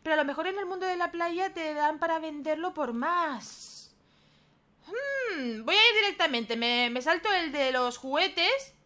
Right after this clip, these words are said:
y ahora iré. Vale, ciento cincuenta millones, tengo, tengo, tengo tres millones. No, tengo tres billones. Trescientos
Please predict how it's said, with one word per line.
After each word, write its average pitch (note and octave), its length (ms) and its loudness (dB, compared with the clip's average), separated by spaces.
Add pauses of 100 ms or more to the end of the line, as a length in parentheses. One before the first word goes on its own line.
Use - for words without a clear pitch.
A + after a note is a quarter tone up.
(160)
y B3+ 160 -6
ahora B3+ 240 4
iré. B3+ 380 0 (180)
Vale, C#4 300 6
ciento F#4 260 0
cincuenta G4+ 480 0
millones, D#4+ 580 0
tengo, F4 440 -2
tengo, F4 280 -6
tengo F4+ 340 -4
tres E4+ 340 -4
millones. E4+ 1120 -4 (320)
No, C#4 180 2
tengo G#4+ 220 2
tres A#4 320 0
billones. A#3+ 960 2 (840)
Trescientos D4+ 640 -4